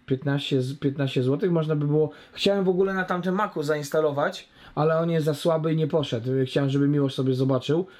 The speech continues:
bo wiem, że dużo osób w to gra i pomyślałem sobie, czy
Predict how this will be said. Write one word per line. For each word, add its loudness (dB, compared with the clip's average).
bo 4
wiem, 2
że 2
dużo 2
osób -2
w -4
to 4
gra 2
i -2
pomyślałem 0
sobie, 2
czy 0